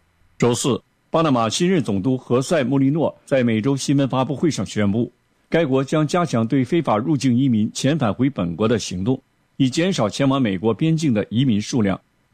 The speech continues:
这一遣返计划是巴拿马和美国合作的一部分，旨在阻止大批非法移民北上。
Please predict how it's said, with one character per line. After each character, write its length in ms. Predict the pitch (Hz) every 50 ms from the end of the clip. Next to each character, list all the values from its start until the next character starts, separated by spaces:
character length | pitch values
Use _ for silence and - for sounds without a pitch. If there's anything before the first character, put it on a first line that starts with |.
| _ _
这 140 | - 175 160
一 140 | 151 143 135
遣 240 | 120 - - 139 151
返 160 | - 110 92
计 200 | 90 - 139 135
划 240 | - 120 113 101 - _ _ _ _
是 220 | - - 151 139
巴 140 | 120 - 151
拿 80 | 160 151
马 180 | 131 110 98 90
和 160 | - - 135 139
美 180 | 131 104 98
国 140 | 82 117 120
合 220 | 113 - - 113
作 160 | 120 - 156 135
的 120 | 120 104
一 120 | 101 107
部 180 | 110 135 160 139
分， 220 | - - 110 90 - - _ _ _ _ _ _ _ _
旨 140 | - - 139
在 160 | 127 151 143
阻 220 | 131 - - 160 180
止 180 | 156 - 101
大 160 | - - 143 131
批 220 | - - 123 117
非 220 | 127 - 160 170
法 200 | 160 - 101 85
移 160 | 90 113 135 139
民 160 | 120 110 131
北 180 | - - - -
上。 240 | - - 107 92